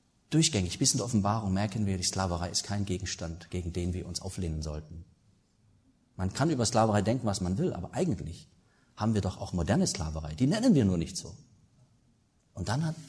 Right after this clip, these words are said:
er angefangen zu denken und brachte dann selbst Argumente und sagte, "Ja, stimmt. Ah ja, das ist eigentlich ja fast noch rauer, wie, wie da. Jetzt merke ich", sagt er, "ja,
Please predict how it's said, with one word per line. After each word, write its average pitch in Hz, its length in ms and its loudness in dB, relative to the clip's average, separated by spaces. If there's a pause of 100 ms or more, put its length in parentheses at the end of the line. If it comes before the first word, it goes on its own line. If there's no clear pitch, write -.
er 135 180 -6
angefangen 123 640 0
zu 101 100 0
denken 120 400 -2
und 113 380 0
brachte - 340 2
dann 110 140 8
selbst 147 340 6
Argumente 123 380 6
und 117 80 6
sagte, 113 220 4
"Ja, 139 200 2
stimmt. - 380 0 (480)
Ah 98 80 2
ja, 147 100 8
das 104 180 4
ist - 200 2
eigentlich 110 460 -2
ja 90 100 -2
fast 82 340 -2
noch - 140 -6
rauer, 151 340 4
wie, 107 180 4
wie 101 120 6
da. 95 120 2
Jetzt 90 280 0
merke 156 260 2
ich", 127 80 -2
sagt 113 220 2
er, 87 100 2 (300)
"ja, 160 160 2